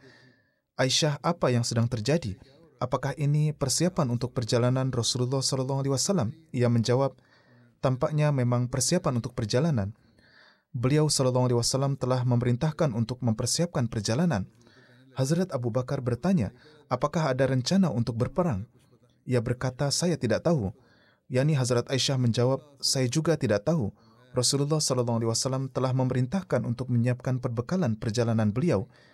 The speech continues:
dan kami sedang melakukannya." Hazrat Aisyah menjawab, "Kami hanya menyiapkan perbekalan,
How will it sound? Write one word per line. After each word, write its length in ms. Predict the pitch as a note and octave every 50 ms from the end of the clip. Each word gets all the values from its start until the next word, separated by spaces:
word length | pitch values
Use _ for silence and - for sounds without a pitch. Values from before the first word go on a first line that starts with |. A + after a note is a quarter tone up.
| _ _
dan 240 | - - A2+ A#2 A#2
kami 320 | B2 C#3 C3+ C#3 C#3+ C#3+ D3
sedang 320 | - - B2 A#2+ A2+ A2+
melakukannya." 560 | A2+ A2 - A#2 - - E3+ E3 B2 F#2 - - _ _ _ - _ _ _ _ _ _
Hazrat 320 | - B2+ B2 C#3+ C3 B2+ -
Aisyah 320 | - C#3+ C#3 - E3 D3
menjawab, 480 | C3+ B2+ A2+ - E3 E3+ B2 F2+ - - - - - - _
"Kami 240 | - C#3+ D3 D#3+
hanya 320 | D#3+ C3 B2+ C3 C3+ C3+ C3
menyiapkan 560 | C3 B2+ A#2+ A#2+ A#2+ A#2+ - - C#3+ C#3+ -
perbekalan, 480 | C#3 B2 A#2+ B2 - F#3+ F#3+ C#3+ F#2+